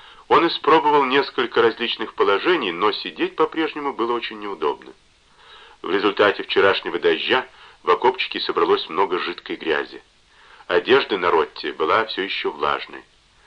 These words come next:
Вчера она была совсем мокрой, а спать пришлось на одеяле, расстеленном на влажной земле. «И что это за жизнь?» — с горечью подумал Рот.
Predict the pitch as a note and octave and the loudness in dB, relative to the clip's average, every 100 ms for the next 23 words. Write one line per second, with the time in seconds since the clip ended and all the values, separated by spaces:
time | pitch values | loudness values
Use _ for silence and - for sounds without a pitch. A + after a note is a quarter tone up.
0 | - - _ - F#2 F#2 F2 F2 F2+ F2 | -20 -20 _ 2 2 4 2 4 2 2
1 | F2+ - F#2+ E2+ G2+ D3 - D2 - _ | -2 -2 -2 0 0 0 0 -6 -6 _
2 | _ - _ - F#2+ - D3 D3 - F2+ | _ -20 _ -4 -4 0 2 2 -2 -4
3 | - G#2+ - F2 D#2+ D#2 G#2 C#3+ D#2+ - | 2 2 2 -2 -2 0 2 2 0 -6
4 | _ - - _ G2+ - - - C#3+ C3+ | _ -20 -20 _ 2 2 0 0 0 2
5 | B2 A2+ F2+ F#2+ D#2 G2 - F#2+ F2+ D2 | 0 -2 -2 0 2 -2 -2 -10 -10 -12
6 | - - _ _ _ _ _ _ _ - | -14 -16 _ _ _ _ _ _ _ -20
7 | _ _ _ _ _ - - - - - | _ _ _ _ _ -10 -8 -8 -2 2
8 | E3+ D#3 - G#2+ E2+ D#2 E2 D#2 C#2+ B1+ | 2 0 -8 -6 -6 -4 -6 -6 -12 -20
9 | B1+ D#2 E2+ D#2+ D2+ - D#2 D2+ D#2 D2 | -18 -8 0 0 -2 -6 -4 -4 -6 -6
10 | C#2 C2+ - | -6 -8 -10